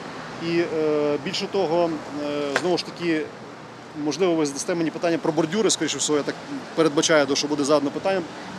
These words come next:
Були нарікання про те, що нормальні бордюри, ми їх замінюємо, але це частина технологічного процесу, тому що, е, коли ми фрезуємо асфальт на товщину п'ять сантиметрів, влаштовуємо перших п'ять сантиметрів, а потім ще на десять сантиметрів його нарощуємо, відповідно, вже нормативна, е, е, висота бордюрів вже не відповідає нормативам.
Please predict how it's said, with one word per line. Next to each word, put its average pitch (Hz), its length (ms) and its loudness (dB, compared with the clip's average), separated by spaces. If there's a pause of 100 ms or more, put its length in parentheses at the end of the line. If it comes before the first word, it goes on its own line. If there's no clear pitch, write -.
(200)
Були 180 180 6
нарікання 170 400 4
про 156 120 0
те, 170 100 -2
що 190 120 0
нормальні 165 360 6
бордюри, 160 400 4
ми 170 80 2
їх 165 80 4
замінюємо, 214 480 2 (460)
але 160 180 4
це 220 140 2
частина 196 380 2
технологічного 175 540 0
процесу, 151 380 0
тому 160 180 0
що, 165 260 4
е, 147 400 -2
коли 180 140 2
ми 180 100 2
фрезуємо 175 440 2
асфальт 175 360 2
на 156 140 4
товщину 165 340 0
п'ять 151 220 4
сантиметрів, 156 500 0 (680)
влаштовуємо 180 520 6
перших 180 260 4
п'ять 180 160 0
сантиметрів, 185 480 2
а 165 40 -2
потім 196 280 2
ще 175 140 2
на 165 60 2
десять 170 260 4
сантиметрів 170 380 2
його 160 120 6
нарощуємо, 175 480 6 (560)
відповідно, 190 380 4
вже 185 160 4
нормативна, 180 600 6
е, 170 40 6
е, 156 680 4
висота 170 340 4
бордюрів 180 400 4
вже 180 140 2
не 185 80 4
відповідає 180 460 6
нормативам. 165 460 4